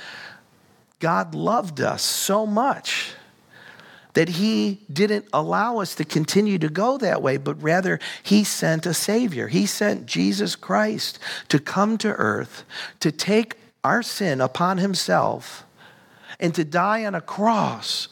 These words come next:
a death that we deserved,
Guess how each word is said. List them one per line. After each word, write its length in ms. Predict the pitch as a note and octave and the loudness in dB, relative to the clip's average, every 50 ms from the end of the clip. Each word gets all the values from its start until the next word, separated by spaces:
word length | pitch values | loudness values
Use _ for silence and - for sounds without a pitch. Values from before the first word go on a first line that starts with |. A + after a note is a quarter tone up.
| - - - - - - - - - - - - _ _ _ _ _ _ _ _ - D#3 | -16 -20 -20 -20 -20 -20 -20 -20 -20 -20 -20 -20 _ _ _ _ _ _ _ _ 0 0
a 60 | D#3+ | 0
death 580 | D3 B2+ - - A3 A#3 A#3+ - D3+ - - - | 0 0 -4 0 0 2 2 2 0 -2 -8 -2
that 220 | F3+ F3+ F#3+ F3+ - - - - | 2 2 2 2 0 -10 -14 -12
we 460 | A#3+ - - - C#3 D#3+ B3 D4 G#4 | -10 -8 -8 -6 0 2 2 2 2
deserved, 720 | G4+ C4+ G3 C3+ A2+ B2+ A#2 F#2+ F#2 G2+ B2 C3 D#3+ - | 2 0 -2 0 0 0 -2 -2 0 -2 -4 -4 -6 -10